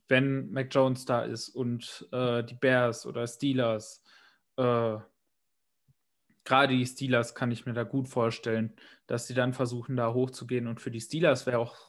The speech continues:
wär auch absolut notwendig, dass da schon ein Second-Round-Pick drin ist. Und ich glaube, das ist so das, was wir alle, was wir alle haben wollen, dass die Vikings irgendwie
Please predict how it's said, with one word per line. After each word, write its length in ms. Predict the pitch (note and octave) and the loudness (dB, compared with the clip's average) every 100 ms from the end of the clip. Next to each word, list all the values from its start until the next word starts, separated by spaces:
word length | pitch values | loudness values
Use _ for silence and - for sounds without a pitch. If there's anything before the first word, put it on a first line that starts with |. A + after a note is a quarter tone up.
| _ - C3 - | _ -20 -16 0
wär 400 | C3 C3 B2+ - | 4 6 4 2
auch 240 | B2 - | -2 0
absolut 640 | C3 B2+ - C3+ C3 B2+ - - - - - - - | -2 -2 -4 -2 -2 -2 -10 -20 -20 -20 -20 -6 6
notwendig, 600 | D#3+ G3+ G3+ D3+ D3 C#3 | 8 8 8 4 4 2
dass 180 | C#3+ C3+ | 2 2
da 100 | C#3+ | 0
schon 240 | - C#3+ | 2 2
ein 40 | C3+ | 2
Second-Round-Pick 760 | D3+ C#3 C#3 B2+ B2 C#3+ C3 | 2 2 0 -2 0 0 -2
drin 220 | B2+ C3 | 0 0
ist. 260 | B2 B2+ - | 0 -4 -6
Und 160 | A#2+ | -8
ich 140 | A#2+ - | -8 0
glaube, 260 | B2 B2 | 2 4
das 220 | B2 B2+ C3 | 2 -2 -2
ist 80 | |
so 100 | - | -4
das, 300 | B2+ C3 B2+ | 2 2 2
was 180 | B2+ - | -4 0
wir 80 | B2 | 2
alle, 260 | C3+ C3+ B2 - - | 4 2 0 -12 -2
was 240 | C3 - | 0 0
wir 100 | A#2+ | 0
alle 140 | B2+ | 2
haben 280 | C3 C3+ B2 | 4 4 4
wollen, 200 | A#2 A#2 | 0 -2
dass 140 | A#2 - | -4 -6
die 100 | B2 | -2
Vikings 400 | B2 B2+ B2 - | -2 -2 -6 -4
irgendwie 580 | C3+ C3+ - C3+ C3 | -4 -4 -6 -6 -6